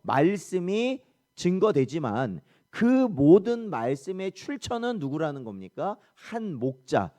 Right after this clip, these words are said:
즉 하나님이시라는 것입니다. 요한복음 십 장 십일 절 말씀에서 예수님은 자신을 이렇게 말씀하십니다. "나는 선한 목자라. 선한 목자는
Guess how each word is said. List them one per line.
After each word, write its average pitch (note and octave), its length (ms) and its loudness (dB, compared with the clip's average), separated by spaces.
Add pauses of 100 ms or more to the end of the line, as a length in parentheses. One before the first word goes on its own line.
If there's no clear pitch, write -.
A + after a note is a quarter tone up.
(120)
즉 G#3 340 0 (200)
하나님이시라는 D3+ 1500 -2
것입니다. - 440 -20 (1200)
요한복음 E3 500 10
십 - 200 -6
장 F3 180 2
십일 F3+ 320 2
절 F3 180 4
말씀에서 D#3 880 2 (240)
예수님은 D#3 760 6 (260)
자신을 F3+ 600 0
이렇게 F3+ 380 6
말씀하십니다. G#2 920 -4 (460)
"나는 D#3 640 6 (140)
선한 F3 760 2
목자라. B2 680 2 (280)
선한 C#3 640 2
목자는 B2 680 2